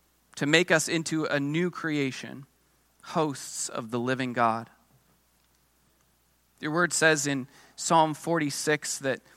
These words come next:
your holy habitation will not be moved because you are there. Thank you that by your Spirit, your presence has been poured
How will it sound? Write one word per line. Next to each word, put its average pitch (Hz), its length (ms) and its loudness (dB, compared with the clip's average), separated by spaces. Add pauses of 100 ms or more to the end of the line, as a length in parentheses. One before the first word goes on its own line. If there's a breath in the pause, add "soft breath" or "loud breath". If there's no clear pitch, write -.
(180 soft breath)
your 165 400 2
holy 180 460 2
habitation 156 1040 2
will 190 240 0
not 165 320 4
be 156 120 -2
moved 143 520 -4 (220 loud breath)
because 165 640 0
you 147 260 -4
are 131 200 -2
there. 117 440 -6 (1200)
Thank 160 240 0
you 165 120 0
that 143 180 0 (260 loud breath)
by 156 200 8
your 170 320 0
Spirit, 175 680 2
your 151 160 -6
presence 170 720 2
has 147 300 0
been 147 220 -4
poured 185 460 -2